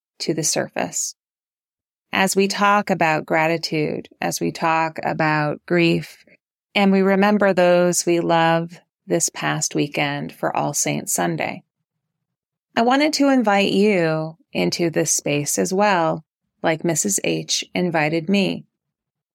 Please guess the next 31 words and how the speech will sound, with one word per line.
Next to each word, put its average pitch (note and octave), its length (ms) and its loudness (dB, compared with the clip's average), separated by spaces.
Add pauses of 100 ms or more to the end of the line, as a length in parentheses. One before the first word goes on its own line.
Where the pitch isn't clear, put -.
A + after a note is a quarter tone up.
(440)
You A3 240 2
can A#3+ 240 2
take F#3+ 280 0
up E3+ 220 2 (140)
a F#3+ 80 -2
pencil D#3 580 -2
or E3+ 160 0
pen, D3 460 -8 (720)
and F3+ 260 2
you G3+ 280 4
can G#3 220 -2
also G3 680 0 (200)
write E3 320 0
a - 100 0
story D3 640 -2 (280)
or A3+ 200 2
a A#3+ 40 -2
poem E3 540 0 (480)
about E3 400 0
someone E3+ 520 0
you E3 200 0
love, C#3 400 -4 (640)
someone F3+ 500 2
you E3+ 220 2
are E3 120 0
grateful D3 460 -4
for. - 480 -8 (1080)
That F3 260 0
writing F3+ 520 2
can F#3 260 -2
become E3 640 -2